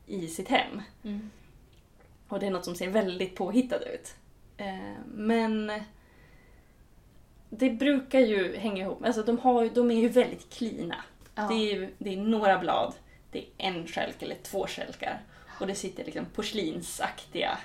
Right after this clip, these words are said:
Speaker 2: Ja, precis.
Speaker 1: eh, blommor på dem. Så att det är liksom, det är ju ingen oreda.
Speaker 2: Nej, och jag ser en ganska så här vit-svart inredning
Speaker 1: Ja.
Speaker 2: i övrigt.
Speaker 1: Ja.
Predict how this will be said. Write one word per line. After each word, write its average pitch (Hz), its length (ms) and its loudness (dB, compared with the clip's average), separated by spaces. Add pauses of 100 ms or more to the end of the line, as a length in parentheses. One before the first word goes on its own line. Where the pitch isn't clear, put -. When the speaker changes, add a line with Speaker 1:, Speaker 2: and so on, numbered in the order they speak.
(320)
Speaker 2:
Ja, 196 300 -2
precis. 208 380 -10
Speaker 1:
eh, 180 240 -8
blommor 202 380 -2
på 196 260 6
dem. - 120 0
Så 214 120 -4
att 208 60 -6
det 220 160 2
är 214 40 2
liksom, 214 340 -4 (580)
det 202 140 -4
är 247 40 6
ju 254 100 4
ingen 247 380 6
oreda. 196 680 0 (160)
Speaker 2:
Nej, 226 320 2
och 226 60 -4
jag 233 100 -2
ser 233 120 -2
en 202 100 -2
ganska 196 240 -4
så 190 120 -2
här 190 60 -2
vit-svart 202 800 -8
inredning 180 600 -8
Speaker 1:
Ja. 196 260 6
Speaker 2:
i - 20 -2
övrigt. 180 460 -6
Speaker 1:
Ja. 208 240 4